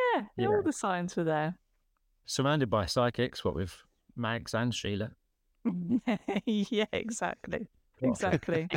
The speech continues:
Speaker 2: <laughs>
Speaker 1: He's just looked at the normal signs that Becky, uh, yeah, he explains it. He says, "How do you know that?" He said, "Well, Becky wasn't drinking and you kept saying she was throwing up all the time." <laughs> And Andy explains, "God, I'm such an idiot." And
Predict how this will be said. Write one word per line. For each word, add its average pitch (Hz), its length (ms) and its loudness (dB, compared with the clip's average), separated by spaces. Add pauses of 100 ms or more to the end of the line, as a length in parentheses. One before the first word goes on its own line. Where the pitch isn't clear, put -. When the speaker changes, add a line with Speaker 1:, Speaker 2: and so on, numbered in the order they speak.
(160)
Speaker 2:
<laughs> - 280 -6
Speaker 1:
He's - 320 0
just - 260 -4 (160)
looked 214 340 -2
at - 100 -2
the 190 80 0
normal 208 460 2
signs 165 500 -2
that 254 220 -4
Becky, 170 420 -2
uh, 160 360 0 (480)
yeah, 185 160 0
he 170 80 0
explains 175 460 -2
it. - 40 -2
He - 60 -2
says, 170 180 -2
"How 220 140 0
do 190 80 -4
you 196 60 0
know 175 120 2
that?" 165 200 0
He - 40 -2
said, 180 160 -4
"Well, 180 160 0
Becky 214 300 -2
wasn't 180 260 2
drinking 175 400 0
and 175 100 0
you 185 80 0
kept - 200 -6
saying 196 200 -2
she 196 120 -2
was 185 100 -2
throwing 196 240 -2
up 294 160 -6
all - 140 -2
the 160 80 -2
time." 151 380 -2 (100)
<laughs> - 1120 -2
And 226 160 0
Andy 214 540 0
explains, 214 500 -2
"God, 240 240 0 (220)
I'm 214 100 0
such - 240 -4
an 214 60 -2
idiot." 208 480 -2 (260)
And - 80 -2